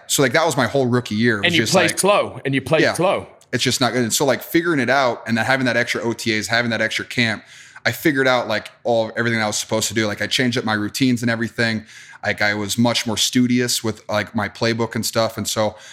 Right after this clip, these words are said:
Speaker 1: I knew that going into every single game, if I knew exactly what I was supposed to do, I was gonna be able to play fast. And so that's, that was my biggest thing. I just studied twenty-four seven. That's all I did. Like, as soon as we got the install, I'd go home and I'd spend the whole night studying.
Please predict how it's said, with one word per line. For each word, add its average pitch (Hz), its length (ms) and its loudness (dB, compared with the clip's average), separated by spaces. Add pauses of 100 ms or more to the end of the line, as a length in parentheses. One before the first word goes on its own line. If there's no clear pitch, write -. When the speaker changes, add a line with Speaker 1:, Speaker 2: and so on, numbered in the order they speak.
(220)
Speaker 1:
I 120 40 2
knew 147 120 2
that 131 160 2
going 139 180 2
into 131 140 2
every 123 140 0
single 117 200 -2
game, 127 240 2
if 113 100 -6
I 107 60 2
knew 113 220 2
exactly 120 360 0
what 120 100 2
I - 20 2
was 113 100 -2
supposed 117 220 -4
to 101 80 -6
do, 123 260 2
I 107 40 -4
was 104 100 -8
gonna 104 100 -8
be 104 60 -4
able 101 140 -6
to 87 40 -16
play 123 220 0
fast. - 420 -10 (500)
And 127 120 2
so - 80 2
that's, 127 220 2
that 120 100 0
was 120 100 2
my 113 120 0
biggest 107 260 -2
thing. 117 80 2
I 113 80 2
just 120 200 0
studied 104 380 0 (140)
twenty-four 110 400 -2
seven. 98 300 -2
That's 95 160 -6
all 113 100 2
I 101 100 -4
did. 104 260 -4
Like, 101 160 -6 (380)
as - 60 -4
soon 143 100 2
as 131 60 2
we 131 40 2
got 127 140 2
the 120 100 -2
install, 123 260 2
I'd 117 120 0
go 113 120 0
home 120 220 2
and 110 60 0
I'd 107 80 -4
spend 107 140 -6
the 104 60 -6
whole 110 100 -4
night 110 160 -4
studying. 120 440 2